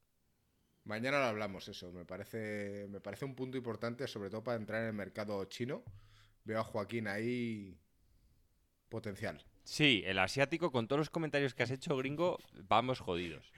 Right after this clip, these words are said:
Speaker 1: Ahora,
Speaker 2: para
Speaker 1: el
Speaker 2: entrar en ese
Speaker 1: racista
Speaker 2: mercado.
Speaker 1: soy yo, ¿no? <laughs> Bueno, em, lo dicho. Bienvenidos al podcast. Eh,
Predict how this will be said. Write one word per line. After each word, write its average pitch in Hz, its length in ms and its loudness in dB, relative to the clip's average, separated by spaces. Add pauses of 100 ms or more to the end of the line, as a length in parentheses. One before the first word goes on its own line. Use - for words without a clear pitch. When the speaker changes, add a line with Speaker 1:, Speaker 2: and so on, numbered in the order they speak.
Speaker 1:
Ahora, 123 280 2
Speaker 2:
para 113 120 4
Speaker 1:
el - 100 6
Speaker 2:
entrar 127 160 4
en 101 60 6
ese 147 100 2
Speaker 1:
racista 190 200 4
Speaker 2:
mercado. 185 100 6 (100)
Speaker 1:
soy 143 100 4
yo, 120 220 2
¿no? 135 180 -2
<laughs> 175 100 -4 (2000)
Bueno, 131 260 2 (440)
em, 135 720 4 (120)
lo 143 200 4
dicho. 113 460 2 (440)
Bienvenidos 143 680 6
al 113 120 0
podcast. 151 600 0
Eh, 98 800 -4